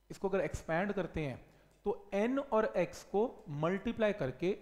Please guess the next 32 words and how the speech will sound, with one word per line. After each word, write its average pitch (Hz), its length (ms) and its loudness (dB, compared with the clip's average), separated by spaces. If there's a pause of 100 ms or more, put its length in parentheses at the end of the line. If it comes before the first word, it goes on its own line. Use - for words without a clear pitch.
approximate 226 840 -2
result 190 340 -2
आता 123 220 -6
है, - 220 -10
Approximate 175 640 -4
आता 156 220 -4
है। - 280 -4 (120)
मैंने 185 160 -2
equal 202 360 -2
to 202 100 -2
नहीं 240 100 -2
put 233 260 -8
किया 214 140 2
कि 196 120 -4
वन 175 160 -4
plus, 170 200 -6 (680)
equal 226 340 -2
to 226 140 -4
one 170 160 0
plus 170 220 -4
एन 135 140 -4
एक्स, - 220 -12 (260)
मैंने 160 200 -2
कहा 175 260 2 (500)
near 180 420 -2
about, 135 420 -4
approximately 220 880 -2
one 139 200 -4
plus 123 220 -8
एन - 100 -16
एक्स, - 300 -20 (480)
कि 247 100 -10